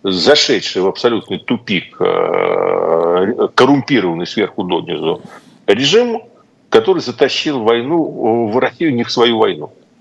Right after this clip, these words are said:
Вот это была дурацкая. И там, э, Россия терпела поражения такие вот, э, болезненные. И это закончилось, э, э, революцией.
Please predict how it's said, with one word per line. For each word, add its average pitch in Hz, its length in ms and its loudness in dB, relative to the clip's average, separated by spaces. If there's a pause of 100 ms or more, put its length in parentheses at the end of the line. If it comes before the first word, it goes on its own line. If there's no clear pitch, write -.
(440)
Вот 240 120 6
это 262 140 2
была 190 220 6
дурацкая. 151 500 -2 (640)
И 107 160 -2
там, 180 460 2
э, 113 340 0
Россия 151 480 -2
терпела 127 380 0
поражения 104 720 -2
такие 80 460 -4
вот, - 520 -2
э, 87 140 2 (580)
болезненные. 92 840 0
И 101 100 -4
это 175 220 4
закончилось, 180 840 -2
э, 101 300 0 (680)
э, 90 420 0
революцией. 135 840 0